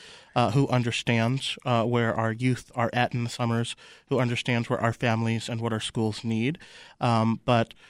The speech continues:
uh, to the question that you asked, I do think that the community, uh, district councils will have, uh, a large power in this, um, by turning out people, um, to the four meetings that the, um, citywide commission is going to be holding across the city.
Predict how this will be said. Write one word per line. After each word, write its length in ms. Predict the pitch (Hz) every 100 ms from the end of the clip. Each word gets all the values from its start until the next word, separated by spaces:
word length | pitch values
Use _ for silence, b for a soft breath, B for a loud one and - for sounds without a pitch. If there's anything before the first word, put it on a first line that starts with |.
| b -
uh, 220 | 117 110
to 140 | -
the 80 | 135
question 320 | 190 208 190
that 120 | 139
you 140 | 123 117
asked, 180 | 113 139
I 60 |
do 180 | 123 160
think 240 | - 139
that 160 | 139 123
the 80 | 127
community, 680 | - 131 117 120 117 120 -
uh, 240 | 120 107 113 - -
district 440 | 135 - 127 -
councils 460 | 123 113 117 113 123
will 120 | 110
have, 420 | - 113 110 110 B B B 120
uh, 140 | 120
a 120 | 127
large 500 | 123 127 143 147 -
power 340 | - 117 113 110
in 280 | 113 110 104
this, 300 | 107 - -
um, 200 | 110 107
by 180 | 110 113
turning 420 | - 147 139 135 117
out 280 | 113 - -
people, 460 | - 123 - 110 110 B B B
um, 160 | 110 113
to 280 | - 151 139
the 100 | 127
four 280 | - 123 117
meetings 460 | 113 113 127 -
that 260 | 117 113 -
the, 300 | 117 110 113
um, 380 | 107 101 110 104
citywide 440 | - 135 123 113 -
commission 380 | 120 104 -
is 120 | 113 -
going 160 | 107
to 40 | 110
be 100 | 107
holding 340 | 110 123 123
across 400 | 104 - 101 -
the 100 | 104
city. 340 | - 95 101